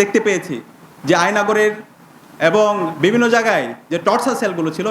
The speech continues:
সেই আলামতগুলো ধ্বংস করা হয়েছে এবং যে নথিগুলো ছিল সেগুলো ধ্বংস করে দেওয়া হয়েছে। এই পাঁচই অগস্টের পরে এই নথিগুলো ধ্বংস করছে কারা? কারা আয়নাগরগুলোকে ধ্বংস করেছে? তাদেরকে খুঁজে বের করতে হবে। অন্তর্বর্তীকালীন সরকারের মধ্যে ঘাপটি মেরে বসে থাকা গুপ্ত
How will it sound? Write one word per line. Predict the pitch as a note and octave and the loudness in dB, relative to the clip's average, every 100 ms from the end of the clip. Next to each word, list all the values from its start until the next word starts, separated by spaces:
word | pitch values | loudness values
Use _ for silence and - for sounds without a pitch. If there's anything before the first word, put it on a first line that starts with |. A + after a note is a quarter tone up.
| G3+ | -2
সেই | F#3 E3 | 0 0
আলামতগুলো | E3+ F3 F3 D#3+ | 0 -2 -2 0
ধ্বংস | D#3+ D#3+ D3 | 0 -2 -4
করা | C#3+ | -2
হয়েছে | C3+ C3 - A#2 - - - - | -2 -4 -6 -12 -14 -20 -12 -2
এবং | E3+ G#3 F3+ | 2 2 2
যে | G#3+ | 2
নথিগুলো | A3+ A#3+ B3 A#3+ | 2 0 0 0
ছিল | A#3+ G#3 | 0 -2
সেগুলো | - F#3+ | -4 -2
ধ্বংস | F3+ G3 F3+ | -2 -2 -2
করে | E3 | 0
দেওয়া | D#3+ D3 | 0 0
হয়েছে। | C3+ A#2+ G#2+ - - G3 | -2 -6 -8 -12 -6 0
এই | G3+ | 2
পাঁচই | A3+ A#3 C#4 | 2 2 2
অগস্টের | C4 C4 C#4 C4+ | 0 0 -2 0
পরে | C4 | 0
এই | C#4+ | 0
নথিগুলো | C#4+ D4 C#4+ C4 | -2 -4 -4 -2
ধ্বংস | D4+ E4+ | -2 -2
করছে | D#4 B3+ D4+ D4+ | -6 -4 -4 0
কারা? | D4 B3+ E3 - - _ _ - | 2 2 -2 -10 -20 _ _ -2
কারা | C4 E4 | 0 2
আয়নাগরগুলোকে | E4+ F4 E4+ E4 D#4+ C4 | 2 2 0 -6 -8 -6
ধ্বংস | D4+ D4+ C#4 | -4 -4 -4
করেছে? | A#3+ G#3 C#3 A2+ _ _ - | -4 -6 -12 -12 _ _ -2
তাদেরকে | - C4 D4 C4+ | 0 2 0 -2
খুঁজে | A3 A#3+ A3 | -4 -4 -4
বের | - | -4
করতে | G#3+ F#3+ | -4 -2
হবে। | F3 C#3+ A#2 - - - - - | -2 -2 -6 -10 -20 -20 -6 0
অন্তর্বর্তীকালীন | A#3+ B3 C4+ C4+ C4+ C4+ B3+ B3+ | 2 4 2 0 -2 -4 -4 -4
সরকারের | B3+ C4+ B3+ | -2 -2 -2
মধ্যে | A#3+ A3+ E3+ B2 - - C3+ F3 | 0 0 -2 -6 -16 -20 -8 0
ঘাপটি | A3 - C#4+ | 0 2 2
মেরে | C#4 B3+ | 4 2
বসে | A#3+ C4 B3 | 0 -4 -4
থাকা | G#3+ E3+ | -4 0
গুপ্ত | A3+ C#4 | 0 0